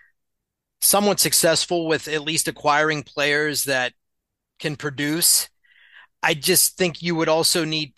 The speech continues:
play-, people around him to help him build, I, I guess, a team that is more balanced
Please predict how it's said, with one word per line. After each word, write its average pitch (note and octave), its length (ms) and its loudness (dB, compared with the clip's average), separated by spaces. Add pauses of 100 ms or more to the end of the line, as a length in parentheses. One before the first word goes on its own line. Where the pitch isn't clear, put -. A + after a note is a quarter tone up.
play-, D#3 200 0
people F3 460 -6
around D3 360 0
him D3+ 180 -2
to C#3 60 -4
help D3 260 -2
him D3 200 -6
build, D3+ 460 -2 (1400)
I, - 140 -14 (160)
I D#3+ 100 0
guess, D#3+ 260 2
a C#3+ 80 -2
team E3 360 -2
that D3 160 0
is C3+ 300 -2 (500)
more D#3+ 180 0
balanced C#3+ 720 -2